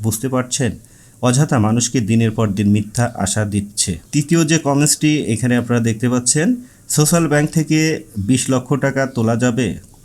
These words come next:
কোশ্চেন করেছেন। "ঊনত্রিশ লক্ষ টাকা কাকা রেখেছে মিরপুর শাখায়, সরকার পতনের পর বাড়ি বিক্রি করে টাকা রেখেছে, তুলতে পারছে না, অন্য একটি বাড়ি কিনতে বলে সাত লক্ষ টাকা।"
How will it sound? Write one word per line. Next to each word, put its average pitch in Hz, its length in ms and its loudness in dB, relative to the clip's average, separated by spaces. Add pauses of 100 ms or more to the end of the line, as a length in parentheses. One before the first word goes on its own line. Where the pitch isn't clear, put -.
(180)
কোশ্চেন 120 340 0
করেছেন। 123 460 0 (280)
"ঊনত্রিশ 156 420 4
লক্ষ 139 220 0
টাকা 127 680 2 (420)
কাকা 113 280 2
রেখেছে 127 500 0
মিরপুর 107 360 2
শাখায়, 117 440 -2 (360)
সরকার 143 380 0
পতনের 143 420 2
পর 107 260 0 (340)
বাড়ি 117 320 2
বিক্রি 123 300 0
করে 127 220 0
টাকা 117 300 0
রেখেছে, 104 480 -2 (440)
তুলতে 139 300 2
পারছে 113 360 0
না, 117 300 0 (200)
অন্য 147 420 2
একটি 123 280 -4
বাড়ি 113 280 2
কিনতে 120 720 -2
বলে 104 500 0 (280)
সাত 123 320 -2
লক্ষ 131 260 -2
টাকা।" 143 500 0